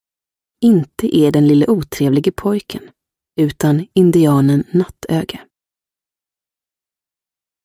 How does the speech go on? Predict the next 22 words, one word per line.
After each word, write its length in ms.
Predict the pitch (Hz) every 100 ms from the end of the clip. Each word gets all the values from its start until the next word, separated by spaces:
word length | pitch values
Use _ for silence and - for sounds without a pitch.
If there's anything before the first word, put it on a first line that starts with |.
| _ _ _ _ -
För 140 | -
att 120 | 170 165
skilja 400 | 208 175 175 185
Ram 320 | 170 156 165
och 80 | 190
Indra 340 | 160 147 170
åt 360 | - - - - _ _ _ _ _
bestämmer 500 | 185 - 185 165 165
den 140 | 165 175
mäktige 420 | 185 - 151 151
främlingen 640 | - 190 156 143 147 147
Talornin 760 | - 185 165 175 175 147 - - _ _ _ -
att 100 | -
hon 120 | 180
ska 160 | 160 180
ta 120 | 196
hand 420 | 185 170 151 151 -
om 180 | 165 165
en 100 | 220
olycklig 500 | 185 143 147 - 185
ung 260 | 170 180
man, 320 | 214 190 -